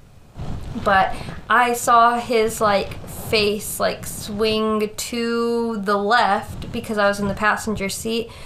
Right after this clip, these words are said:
Like, somebody, like, air socked him. And then when he, like, went like that to, like, move to the side to look at me, probably, like, in shock too, and, like, "What the fuck?" 'Cause something that was not there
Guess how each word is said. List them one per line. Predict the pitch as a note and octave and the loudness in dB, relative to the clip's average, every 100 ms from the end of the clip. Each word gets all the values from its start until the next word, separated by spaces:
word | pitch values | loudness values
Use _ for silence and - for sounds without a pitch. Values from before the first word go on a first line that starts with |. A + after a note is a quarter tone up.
| - | -6
Like, | G3 G3 | -2 0
somebody, | - A#3+ A#3 A3+ A#3 - | 2 2 4 2 -2 -4
like, | G#3 G3+ - | -2 -2 0
air | A#3 B3 B3 | 2 4 4
socked | - G3+ F3 F3 - | 2 4 4 2 -6
him. | - F3+ - F3+ - - - - | -4 -4 -4 -8 -12 -12 -12 -2
And | G#3+ A3+ | 0 2
then | A3 G#3+ G3+ G3 F#3+ G#3 - - | 4 4 4 4 2 -6 -14 -10
when | G3 G#3 G3+ | 0 2 2
he, | G#3 G3 A#3 | 0 0 0
like, | G#3+ G#3+ G3+ F#3+ - - | 4 4 4 2 -6 -12
went | G#3 B3 G3 | -4 -2 0
like | G#3 G3 - | 0 0 2
that | C#4 C4+ A#3+ - - - - - - - - | 4 6 4 0 -8 -16 -20 -20 -20 -20 -12
to, | - G#3+ | 0 2
like, | G3 G3+ | 4 4
move | G#3+ G3+ | 0 0
to | G#3 | -4
the | G3+ | -2
side | A3+ G#3+ G#3 | 2 2 2
to | A3 | 0
look | A3+ B3 | 0 0
at | G#3 | -4
me, | F#3+ G3 | -2 -4
probably, | G3 G3 G3 G3 F#3 | 0 2 4 2 0
like, | F3+ F3+ - | 0 -2 -6
in | F#3+ G3 | -4 -4
shock | - A3 G3 F#3+ - | 0 4 4 2 -10
too, | - A#3 G#3 | -2 2 2
and, | F3+ F3 - - | 0 -4 -8 -4
like, | F#3+ F3+ | -4 -2
"What | F3+ F#3+ - | -2 -2 -2
the | |
fuck?" | F#3 G3+ G3+ - - - | -2 2 2 0 -4 -2
'Cause | - - | 0 2
something | G3+ G3+ G3+ G#3 | 2 2 0 -2
that | D#3 | 0
was | G3+ G3 | -2 2
not | G#3 A3 F#3+ G3 | 4 4 2 2
there | C4 A3 G3 | 4 4 2